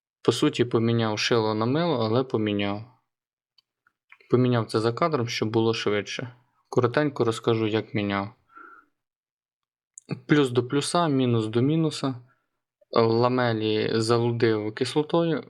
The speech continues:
бо флюс, щоб він активувався, потрібна більша температура, а кислотою бігом крапочку там, крапочку там, паяльничком торкнувся,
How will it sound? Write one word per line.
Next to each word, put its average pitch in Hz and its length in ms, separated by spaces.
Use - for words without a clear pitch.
бо 117 360
флюс, 123 340
щоб 110 260
він 110 180
активувався, 107 640
потрібна 110 460
більша 113 280
температура, 131 720
а 117 80
кислотою 117 680
бігом 113 380
крапочку 117 500
там, 120 220
крапочку 120 500
там, 156 220
паяльничком 113 680
торкнувся, 127 580